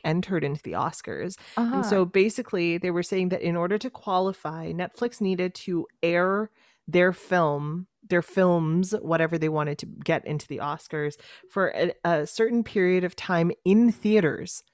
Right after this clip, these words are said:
Speaker 1: in order for it to
Speaker 2: Oh.
Speaker 1: qualify.
Speaker 2: But I don't think, interesting, 'cause I don't think Roma has been shown in theaters, and neither with The Crown. Like, The Crown is a T V show, um, but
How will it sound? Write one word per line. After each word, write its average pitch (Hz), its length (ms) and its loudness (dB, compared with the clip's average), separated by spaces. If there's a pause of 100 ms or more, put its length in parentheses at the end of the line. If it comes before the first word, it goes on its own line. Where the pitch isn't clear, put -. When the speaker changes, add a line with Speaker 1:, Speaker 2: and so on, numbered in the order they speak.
(140)
Speaker 1:
in 185 120 2
order 180 200 4
for 180 160 0
it 190 80 2
to 208 60 4
Speaker 2:
Oh. 262 160 4
Speaker 1:
qualify. 170 440 2 (1120)
Speaker 2:
But - 140 2
I 294 80 2
don't 392 180 6
think, - 480 0 (640)
interesting, 208 360 2
'cause - 100 -2
I 302 100 6
don't 370 160 4
think 302 320 0 (220)
Roma 226 600 6
has 220 340 4
been 202 500 4 (380)
shown 202 580 4
in 247 300 2
theaters, 226 800 -2 (400)
and 220 260 6
neither 240 300 8
with 226 120 0
The 226 40 2
Crown. 208 360 4
Like, 180 260 -2
The 226 80 0
Crown 269 280 6
is 254 80 2
a 240 60 2
T 226 200 -6
V 202 120 -2
show, 180 480 2 (460)
um, 175 500 2 (140)
but 202 340 2